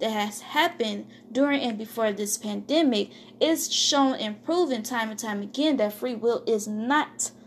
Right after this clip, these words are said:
what we think it is. It is, it is an illusion, and that it's tested and it can be taken away from you. So if it's easily taken away from you, can it be free will if it's easily taken away?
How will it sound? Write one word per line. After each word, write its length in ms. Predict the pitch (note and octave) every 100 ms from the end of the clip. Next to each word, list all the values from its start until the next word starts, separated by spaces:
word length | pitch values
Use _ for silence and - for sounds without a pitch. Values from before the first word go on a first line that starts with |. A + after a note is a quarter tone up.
| -
what 140 | A3+ G#3+
we 120 | G#3+
think 260 | F#3+ G3
it 100 | G3+
is. 280 | A#3+ G#3 - - -
It 120 | G#3
is, 240 | G#3 G3+ - - - -
it 200 | G#3+ - -
is 400 | F#4+ A4 F#4 -
an 200 | A#3+ A3
illusion, 680 | G3+ G#3 G3+ G#3+ A#3+ C#4 - -
and 240 | A#3+ A3+
that 300 | A#3+ A#3 A3 - - - - - -
it's 280 | - G4 -
tested 400 | D#4 C#4+ C#4 -
and 120 | B3
it 120 | A#3 -
can 260 | D#4+ D#4
be 100 | D4
taken 280 | C#4+ C#4 B3+
away 180 | B3 B3
from 140 | B3
you. 40 | A#3+
So 380 | C4 A3+ G#3+ - -
if 160 | D4+ F4+
it's 240 | E4 - - - - - - -
easily 380 | F#4 F4+ F#4
taken 320 | F4+ F4 E4+ D4+
away 200 | D4+ D4+
from 120 | D4
you, 120 | C#4
can 280 | - E4 E4+
it 100 | C#4
be 120 | D4+
free 260 | C#4 D4+ C4
will 260 | B3 B3 -
if 120 | G#3+
it's 160 | G#3+ -
easily 520 | D4+ C#4 C4 C4+ C4+ - - -
taken 280 | C#4 B3 A3+
away? 300 | F#3+ -